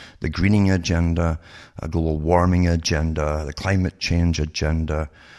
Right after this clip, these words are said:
and, and all these different agendas, and Agenda twenty-one, all under,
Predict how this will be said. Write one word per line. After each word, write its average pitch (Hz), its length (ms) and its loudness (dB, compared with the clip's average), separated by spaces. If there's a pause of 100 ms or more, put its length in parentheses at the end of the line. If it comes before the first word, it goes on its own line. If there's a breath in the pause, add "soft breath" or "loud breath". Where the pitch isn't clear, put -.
(300 loud breath)
and, 82 220 -2
and 87 100 0
all 90 100 2
these 82 200 0
different - 300 -4
agendas, 73 580 -2 (240 loud breath)
and 117 240 2
Agenda 87 360 -2
twenty-one, 78 640 -4 (300 loud breath)
all 135 240 4
under, 95 380 2